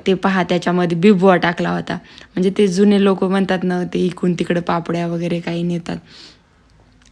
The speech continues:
तर कसं हे करायचं. तर त्यानुसार आई म्हणजे प्रत्येक वेळेस देतच राहते. आणि हे पूर्ण डब्बे माझे पापड्याने, खारवड्याने वगैरे भरलेले आहेत.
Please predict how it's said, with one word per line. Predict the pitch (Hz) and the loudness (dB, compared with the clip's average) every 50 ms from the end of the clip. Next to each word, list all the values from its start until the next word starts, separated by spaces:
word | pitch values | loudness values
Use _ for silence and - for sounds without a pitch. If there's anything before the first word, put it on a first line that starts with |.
| - - - | -20 -8 -6
तर | 180 170 | -6 -6
कसं | 175 - 185 185 - 185 | -4 -4 -6 -4 -2 -2
हे | 196 202 180 | 0 0 0
करायचं. | 175 - 175 170 165 165 160 165 - 175 175 180 - - - - - - - - _ _ _ - | 0 -2 -4 -4 -4 -4 -6 -8 -8 -10 -10 -10 -12 -20 -20 -20 -20 -20 -20 -20 _ _ _ -4
तर | 180 185 185 180 175 170 170 175 - - | -2 0 0 0 0 -2 -4 -8 -6 -2
त्यानुसार | 185 180 180 180 180 180 180 - 185 180 170 165 - - | 0 0 2 2 0 -2 -2 -2 -2 -2 0 -2 -2 -2
आई | - - 175 170 165 170 170 175 175 175 - - - - - _ _ _ - | -2 -2 -2 -2 -4 -4 -4 -4 -6 -8 -10 -20 -20 -20 -20 _ _ _ -8
म्हणजे | 190 180 175 180 | -6 -4 -4 -4
प्रत्येक | 175 - 185 185 - - - 185 175 180 | -6 -4 -6 -6 -6 -4 -6 -6 -6 -4
वेळेस | 170 180 180 175 180 180 - - - - - _ _ _ _ _ _ _ _ _ _ - 180 | -6 -6 -6 -6 -6 -8 -10 -12 -14 -14 -18 _ _ _ _ _ _ _ _ _ _ -12 -6
देतच | 165 185 185 180 - 190 170 190 | -2 -2 -2 0 -2 -6 -6 -4
राहते. | 185 185 190 180 165 - 180 175 175 | -6 -4 -4 -6 -6 -6 -6 -6 -4
आणि | - 175 175 180 185 | -4 -4 -2 -2 -2
हे | 180 175 | -2 -2
पूर्ण | 175 - - 214 220 208 208 208 196 185 | -4 -4 -2 0 0 2 2 2 2 0
डब्बे | 190 170 165 185 180 | 0 -2 0 0 0
माझे | 180 180 175 165 170 | 0 0 -2 -2 -4
पापड्याने, | 170 - 175 175 170 - 170 170 170 170 170 170 - | -4 -4 -4 -4 -2 -4 -4 -4 -2 -4 -4 -6 -6
खारवड्याने | 185 170 170 170 165 170 170 170 170 | -4 -4 -2 -2 -2 -2 -4 -4 -4
वगैरे | 170 165 170 175 170 | -4 -4 -4 -4 -4
भरलेले | 170 175 190 185 170 170 170 170 170 170 | -4 -4 -4 -4 -2 -2 -2 -2 -2 -2
आहेत. | 170 170 170 175 | -4 -4 -4 -6